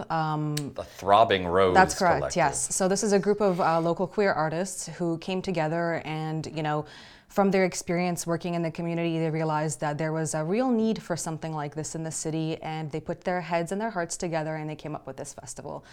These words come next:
Speaker 1: So, um, yes, it is similar to Nuit Blanche in the sense that it happens around the city and that it's an evening-wide thing and it's a one-day thing only, but it's different in the sense that we have a very different community and we have a very different voice,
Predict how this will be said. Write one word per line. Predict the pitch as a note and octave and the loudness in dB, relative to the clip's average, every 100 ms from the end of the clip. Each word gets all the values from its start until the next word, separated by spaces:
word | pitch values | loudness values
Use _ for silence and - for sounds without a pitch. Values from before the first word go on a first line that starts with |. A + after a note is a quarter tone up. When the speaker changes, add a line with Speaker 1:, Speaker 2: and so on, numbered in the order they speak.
| - - | -20 -18
Speaker 1:
So, | - - E3 E3 E3 D#3+ | -6 -2 2 4 2 0
um, | - D#3 D#3 D3+ - - - | -2 -2 -2 -4 -8 -20 -8
yes, | F3+ G3+ A3 - | 0 2 2 0
it | G3 | 0
is | G3 | 0
similar | - F#3+ F3+ E3+ | 0 0 0 -2
to | F3+ | -2
Nuit | F3 E3+ | -2 0
Blanche | D#3+ D#3 E3 D#3+ | 0 0 -2 -4
in | |
the | D#3+ | -4
sense | D#3 E3 D#3+ | -4 -4 -4
that | - | -4
it | D3+ | -4
happens | D3 D3+ E3 D#3+ | -4 -4 -4 -4
around | D#3+ D3+ D#3+ | -4 -4 -4
the | |
city | F3 - D#3 D#3+ D#3+ | -4 -2 -2 -2 -4
and | D3+ | -4
that | D3 | -6
it's | D3 | -6
an | D#3+ D#3 | -8 -4
evening-wide | D#3+ E3+ E3 D3+ D#3 D#3+ | -4 -4 -4 -2 -2 -4
thing | - D#3 D#3+ | -6 -6 -4
and | C#3+ | -6
it's | C#3 | -8
a | - | -8
one-day | D3+ D3+ F3+ G#3 G#3+ | -6 -4 0 0 0
thing | G3 F3+ | -2 -2
only, | E3 D3+ D#3 F#3 A#3 - - - | -2 -2 -2 -4 -6 -12 -20 -10
but | F3+ F3+ G3+ G3+ | -4 0 0 0
it's | G3 - | -2 -2
different | A#3 A#3 A#3 | -2 0 0
in | G3+ | 0
the | G3 | 0
sense | - F#3 F3+ | -2 -2 -2
that | - F3 E3+ D#3+ - | 0 2 2 -2 -4
we | E3+ E3 | -4 -2
have | E3+ | 0
a | E3 | -2
very | D#3+ F3+ G3+ | 0 2 2
different | F#3+ F3+ | 0 -4
community | - E3+ D#3+ D#3+ D#3 D#3 | -4 -4 -2 -2 -2 -2
and | D#3 | -2
we | D3+ | -4
have | D3 D3+ | -4 -4
a | D3 | -4
very | C#3+ E3+ F3 | -4 -2 -2
different | F3 F#3+ F3 | -2 -4 -4
voice, | D3 D3 D3 D3 - | -2 -2 -2 -4 -6